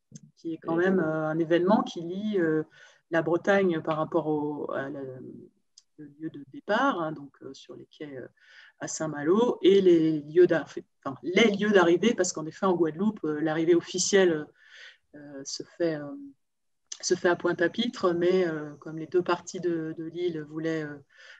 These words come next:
Speaker 1: pouvoir bénéficier et que la capitale administrative est à Basse-Terre, il y a aussi une bouée particulière à passer à Basse-Terre, et du coup, il y a deux villages, <laughs> deux villages de la course. Et on a fait une, une exposition de projets européens,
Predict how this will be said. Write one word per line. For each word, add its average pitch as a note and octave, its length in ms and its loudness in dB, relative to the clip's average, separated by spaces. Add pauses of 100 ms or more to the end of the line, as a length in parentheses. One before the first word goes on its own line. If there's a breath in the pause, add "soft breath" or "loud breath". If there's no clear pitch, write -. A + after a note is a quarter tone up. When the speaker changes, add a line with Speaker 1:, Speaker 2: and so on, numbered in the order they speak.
(160)
Speaker 1:
pouvoir F3 320 2
bénéficier F3 720 2 (100)
et E3 280 2
que D#3+ 120 -8
la D#3 160 -4
capitale E3+ 480 -2
administrative E3+ 680 -2
est E3 140 0
à D#3 60 -4
Basse-Terre, F#3+ 500 2
il E3+ 80 0
y D#3 40 0
a D3+ 60 -4
aussi D3 240 -4
une E3 140 0
bouée G3 340 2 (120)
particulière F3+ 580 -2
à D3+ 80 -2
passer D#3+ 300 -2
à D#3+ 60 2
Basse-Terre, G3 480 -2
et E3 80 0
du - 120 -12
coup, G3+ 140 -12
il F#3+ 80 4
y - 20 8
a D3+ 40 0
deux G3 240 0
villages, F3+ 520 2 (160)
<laughs> - 580 -10
deux F#3 160 4
villages G3+ 360 2
de G3 80 8
la F3+ 100 6
course. - 460 -6
Et D#3+ 200 -2
on D#3 200 -6
a D3+ 100 -6
fait G3 280 0
une, D#3 340 -2 (400 loud breath)
une F3 100 0
exposition F#3+ 640 2
de G3+ 100 4
projets A3 460 2
européens, F#3 560 4